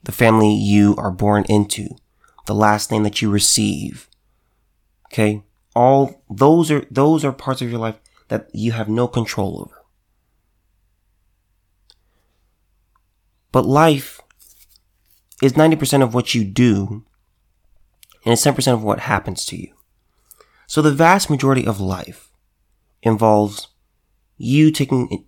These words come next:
taking charge of your own life and take, and taking charge of what's going to happen in your own life. So when we, when we look at this, this is very, very crucial because it's teaching kids, look,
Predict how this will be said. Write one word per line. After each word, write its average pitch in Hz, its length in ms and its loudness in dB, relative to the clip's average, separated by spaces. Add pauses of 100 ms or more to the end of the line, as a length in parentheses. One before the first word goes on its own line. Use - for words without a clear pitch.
taking 127 300 -4
charge 113 400 -2 (160)
of 107 140 -4
your 110 280 0
own 104 300 0
life 98 260 -8
and 107 80 -10
take, - 260 -10
and 104 100 -8
taking 107 200 -6
charge 104 260 -6
of 101 160 -10
what's - 380 -6 (920)
going 117 260 2
to 113 80 -6
happen 107 360 -2
in 101 120 -4
your 101 180 -2
own 95 160 -4
life. - 440 -10 (2000)
So - 140 -2
when 165 160 4
we, 160 140 4
when 147 180 0
we 151 100 4
look 170 240 2
at - 200 -4
this, - 460 -12 (220)
this 139 160 2
is 120 100 -2
very, 127 260 2
very 107 280 0
crucial - 680 -2 (720)
because 139 180 2
it's 127 120 0
teaching 165 280 2
kids, 135 280 -2
look, 131 400 -2